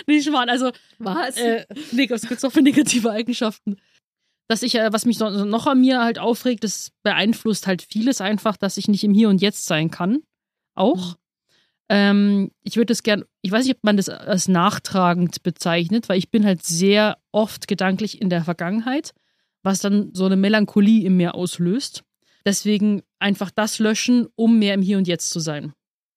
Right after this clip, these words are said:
Speaker 1: Genau.
Speaker 2: Mhm. Ja, die Eigenschaft habe ich auch.
Speaker 1: Ja.
Speaker 2: Ja, dass ich dann auch so über vergangene Fehler unendlich lange nachdenke.
Speaker 1: Ja.
Speaker 2: Und obwohl andere Menschen die wahrscheinlich schon vergessen haben,
Speaker 1: Mhm.
Speaker 2: aber ich,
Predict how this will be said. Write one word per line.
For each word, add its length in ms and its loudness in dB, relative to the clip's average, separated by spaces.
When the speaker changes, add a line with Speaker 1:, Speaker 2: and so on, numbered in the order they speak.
Speaker 1:
Genau. 380 -4
Speaker 2:
Mhm. 320 -6
Ja, 160 4
die 200 2
Eigenschaft 440 -4
habe 140 -4
ich 160 -10
auch. 220 -8
Speaker 1:
Ja. 160 4
Speaker 2:
Ja, 320 -6
dass 200 -2
ich 60 -4
dann 180 2
auch 120 -2
so 160 0
über 180 0
vergangene 440 0
Fehler 480 0
unendlich 640 -2
lange 240 -2
nachdenke. 800 -2
Speaker 1:
Ja. 160 2
Speaker 2:
Und 840 -2
obwohl 480 2
andere 340 0
Menschen 360 -2
die 100 -6
wahrscheinlich 440 -2
schon 120 -6
vergessen 540 -2
haben, 300 4
Speaker 1:
Mhm. 40 4
Speaker 2:
aber 240 -4
ich, 340 -6